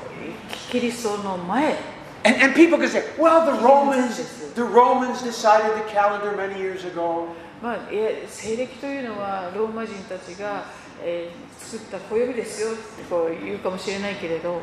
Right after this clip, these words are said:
Speaker 2: Well, yeah, God uses people.
Speaker 1: 神様はもちろん人を使われますよね。
Speaker 2: But the point is, God did it with the Romans, and now the whole world knows it's two thousand twenty-one.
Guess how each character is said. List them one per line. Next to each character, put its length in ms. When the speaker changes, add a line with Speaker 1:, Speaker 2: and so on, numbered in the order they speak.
Speaker 2:
Well, 160
yeah, 300
God 460
uses 440
people. 600
Speaker 1:
神 160
様 180
は 60
も 140
ち 100
ろ 60
ん 40
人 280
を 80
使 280
わ 380
れ 80
ま 160
す 240
よ 60
ね。 240
Speaker 2:
But 120
the 60
point 320
is, 80
God 380
did 220
it 280
with 140
the 80
Romans, 480
and 80
now 320
the 80
whole 340
world 280
knows 340
it's 160
two 260
thousand 520
twenty-one. 840